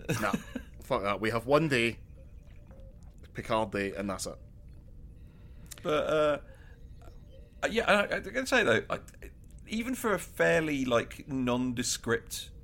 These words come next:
Speaker 1: episode, like, w-, I, I, all I could think throughout this episode is what, how much worse this episode would have been in epi-, in season two.
Speaker 2: Yeah, big time.
Speaker 1: Like, from a concept, like, they got in, like, they didn't need to get in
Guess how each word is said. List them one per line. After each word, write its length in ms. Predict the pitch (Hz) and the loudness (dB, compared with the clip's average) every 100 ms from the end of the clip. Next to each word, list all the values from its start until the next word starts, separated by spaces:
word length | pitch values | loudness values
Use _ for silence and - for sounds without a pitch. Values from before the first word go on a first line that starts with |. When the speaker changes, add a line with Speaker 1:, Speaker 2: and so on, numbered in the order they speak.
| - | -6
Speaker 1:
episode, 680 | 104 113 117 120 123 160 - - - - - - | -2 0 0 2 2 0 -4 -12 -16 -16 -16 2
like, 280 | 123 117 - | 4 4 -2
w-, 240 | 127 135 - | -6 -6 -4
I, 200 | - 143 - | -2 0 4
I, 100 | 139 135 127 | 2 2 2
all 340 | 151 147 156 | 2 4 2
I 40 | 165 | 2
could 160 | 143 | 2
think 200 | 156 123 | 0 0
throughout 400 | 127 123 117 110 | 2 6 6 4
this 180 | 107 107 | -2 -2
episode 280 | 110 110 95 | 0 0 0
is 200 | 95 - 107 - | -2 -4 -10 -2
what, 260 | 127 - - | 0 0 -6
how 360 | - - 156 135 - - | -4 4 4 2 -8 -10
much 540 | 131 131 131 120 - - | -2 2 4 4 2 0
worse 360 | 117 113 113 | 4 6 4
this 260 | - 113 - | -2 -4 0
episode 520 | 110 117 113 117 104 107 | -2 -2 -2 -2 -2 -2
would 160 | 117 | -2
have 180 | 113 - | -2 -6
been 220 | 98 101 | -6 -4
in 120 | 98 98 | -4 -4
epi-, 340 | 113 - 113 | -4 -6 -8
in 120 | - 95 | -6 -6
season 460 | - 104 98 104 95 | -4 -4 -4 -8 -8
two. 320 | - 82 82 - - | -6 -6 -8 -10 0
Speaker 2:
Yeah, 160 | 101 - | 0 0
big 160 | - 92 | -4 -4
time. 200 | 95 92 | -6 -8
Speaker 1:
Like, 340 | - 107 - - - - | 0 0 0 -8 -16 -14
from 400 | - - 143 131 | -10 2 6 6
a 80 | |
concept, 520 | 123 127 120 117 104 110 | 6 4 4 2 0 2
like, 300 | 113 - 113 | 0 0 2
they 140 | 175 | 4
got 200 | 143 143 | 4 2
in, 140 | 131 | 2
like, 180 | 120 104 - - | 0 -4 -6 2
they 120 | 247 | 2
didn't 200 | 220 127 | 2 0
need 200 | 131 101 | -2 0
to 100 | 110 | 2
get 160 | 107 - | 2 2
in 240 | 92 92 | -4 -6